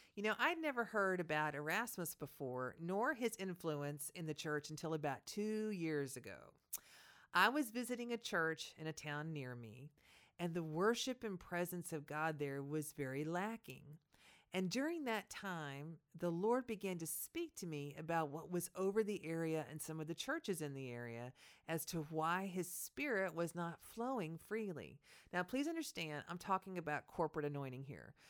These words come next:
Christians carry the Holy Spirit anointing within them all the time, but there is a different type of anointing that can come when we're all together. So, just so you understand. Anyway, the Lord told me, uh, that the issue was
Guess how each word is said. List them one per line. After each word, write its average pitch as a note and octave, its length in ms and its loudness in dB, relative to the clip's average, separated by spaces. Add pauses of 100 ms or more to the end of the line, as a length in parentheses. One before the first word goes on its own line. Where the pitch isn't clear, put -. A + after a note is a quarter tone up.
(140)
Christians G#3+ 480 2
carry F#3+ 240 2
the D#3+ 80 0
Holy D#3+ 260 0
Spirit C#4+ 400 0
anointing D#3+ 320 0
within D3 280 0
them D3 180 -2
all C3+ 140 2
the B2+ 80 -2
time, B2+ 500 -10 (400)
but D#3 300 2 (140)
there F3+ 200 4
is E3+ 80 0
a E3+ 60 2
different G#3+ 440 0
type F3 240 2
of D3+ 120 -4
anointing D3 580 -2 (100)
that C#3+ 180 -8
can C#3+ 300 -10
come F3 400 -2
when D3+ 140 -2
we're D3+ 200 0
all C3+ 200 0
together. D3 760 0
So, C#3 360 -2 (500)
just F3+ 180 -4
so E3+ 60 0
you D3 160 0
understand. - 420 -12 (380)
Anyway, F#3 440 2
the F#3 80 2
Lord C#4+ 360 2
told D#4+ 400 -2
me, D3+ 440 -6 (520)
uh, D3+ 160 2
that E3+ 200 2
the F#3 180 -4
issue F#3+ 520 2
was D#3 280 0